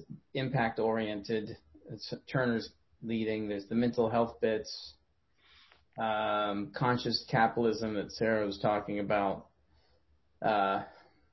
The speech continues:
in quasi trying to shed lights on what's,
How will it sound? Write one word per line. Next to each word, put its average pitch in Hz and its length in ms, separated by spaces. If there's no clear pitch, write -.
in 123 340
quasi 120 640
trying 113 200
to - 60
shed 113 240
lights 110 320
on 101 220
what's, 101 200